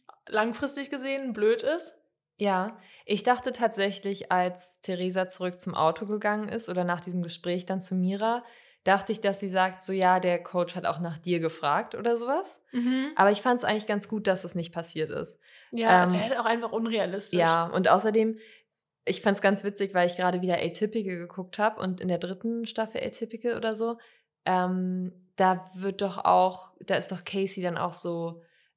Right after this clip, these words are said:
Speaker 2: nimmt doch ihren Sport dann so ganz ernst, Track, und, und schläft nicht mehr und
Speaker 1: Mhm,
Speaker 2: verpasst
Speaker 1: mhm.
Speaker 2: und schläft im Unterricht ein und solche Sachen und kommt überall hin zu spät.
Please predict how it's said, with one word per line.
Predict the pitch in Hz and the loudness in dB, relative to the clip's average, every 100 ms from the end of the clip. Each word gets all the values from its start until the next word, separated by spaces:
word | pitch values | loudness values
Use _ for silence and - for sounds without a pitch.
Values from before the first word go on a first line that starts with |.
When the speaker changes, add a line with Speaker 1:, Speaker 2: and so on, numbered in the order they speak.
| _ | _
Speaker 2:
nimmt | 185 185 180 | -2 0 0
doch | |
ihren | 175 180 | -2 -4
Sport | 170 - 175 175 | -4 4 4 6
dann | 175 | 0
so | 165 | 0
ganz | 165 165 | -2 -2
ernst, | - 165 165 170 - - - | -4 -4 -4 -6 -8 -10 -2
Track, | 170 170 170 | 0 0 -2
und, | 165 160 - | -6 -6 -6
und | 165 | -8
schläft | - 175 170 175 | -4 -4 -4 -8
nicht | 165 | -8
mehr | 165 160 156 | -4 -4 -4
und | 160 156 - - _ - | -6 -10 -12 -16 _ -6
Speaker 1:
Mhm, | 247 240 | -2 0
Speaker 2:
verpasst | 226 214 233 247 294 | -2 0 0 0 -4
Speaker 1:
mhm. | - 110 | -4 -4
Speaker 2:
und | 170 | -4
schläft | - 170 165 | -4 -6 -8
im | 170 | -8
Unterricht | 170 170 165 165 | -6 -6 -6 -6
ein | 165 | -4
und | 165 | -4
solche | 165 170 170 | -4 -4 -6
Sachen | 175 196 - - - - | -6 -8 -10 -20 -14 -8
und | 180 | -2
kommt | 180 - | -2 4
überall | 175 170 170 | 4 6 2
hin | 175 170 | 0 -2
zu | 185 | -4
spät. | - - 190 226 | -4 0 0 0